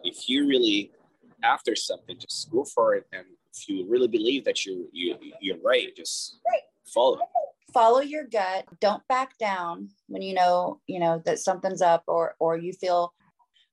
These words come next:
Speaker 2: what is up next?
Speaker 1: You know, um, I'm developing right now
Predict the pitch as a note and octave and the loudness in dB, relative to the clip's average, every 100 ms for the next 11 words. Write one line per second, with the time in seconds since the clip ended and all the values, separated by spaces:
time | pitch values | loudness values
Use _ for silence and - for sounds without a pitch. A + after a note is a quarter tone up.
0 | _ D4 F#4+ G4 F#4 - A#3 C#4+ G#4+ - | _ -2 -2 0 0 2 2 2 0 -6
1 | - - - - _ C#3+ D3+ D3 C#3+ - | -12 -14 -16 -20 _ 0 4 4 2 0
2 | D3 C#3 C3+ C3 C3+ C3+ C#3+ D3 C#3+ B2+ | -2 -2 -6 -6 -2 -2 2 2 2 -2
3 | B2+ - A2 G#2+ G2+ | -2 -4 -2 -2 -2